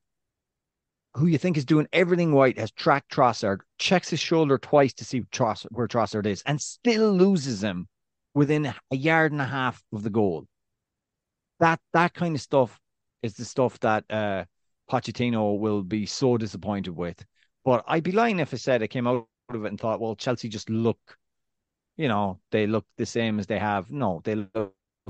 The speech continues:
better, and they look like they could be getting better. And say all that, this is still, this is still pretty poor return for a billion dollars.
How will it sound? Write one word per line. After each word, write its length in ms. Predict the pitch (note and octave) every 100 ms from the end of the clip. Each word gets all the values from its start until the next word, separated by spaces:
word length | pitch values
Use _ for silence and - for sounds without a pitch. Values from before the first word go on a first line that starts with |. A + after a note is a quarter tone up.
| -
better, 560 | A2+ G2+ G2+ F2+ F#2 - -
and 240 | G#2 G2+
they 140 | G#2
look 180 | G2+ G2
like 160 | G2+ -
they 140 | F#2+ -
could 260 | - G#2 F#2+
be 80 |
getting 380 | G2 G2 F#2+ F2 _ -
better. 260 | G2 F#2+ -
And 320 | G2 F#2 F2+ - _ _ _ _ _ _ _ G#2+
say 300 | - C#3+ A2+
all 140 | G2
that, 280 | F#2 D#2+ - _ -
this 160 | C3+ F#2+
is 80 | -
still, 480 | - D#3+ D#3 C3 G2+ _ _ _ _ _ _ _ _ -
this 180 | C#3+
is 80 | D#3
still 260 | - D3+ C3 - -
pretty 500 | - D3+ D3 A#2+ A#2+
poor 340 | - A#2+ A2+ G#2
return 460 | G2 - G#2+ F#2+
for 220 | F2+ G#2 F#2+
a 40 |
billion 380 | E2+ G2+ F#2+ F#2
dollars. 460 | F#2+ E2 D#2+ -